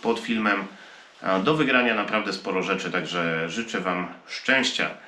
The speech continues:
Tymczasem na pożegnanie ode mnie, e, lądowanie w Warszawie,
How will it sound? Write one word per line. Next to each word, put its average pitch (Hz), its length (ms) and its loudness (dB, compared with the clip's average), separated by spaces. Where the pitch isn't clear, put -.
Tymczasem 156 600 4
na 135 320 6
pożegnanie 120 1080 4
ode 104 200 2
mnie, 110 220 4
e, 92 1000 0
lądowanie 110 520 2
w 85 80 -6
Warszawie, 95 580 2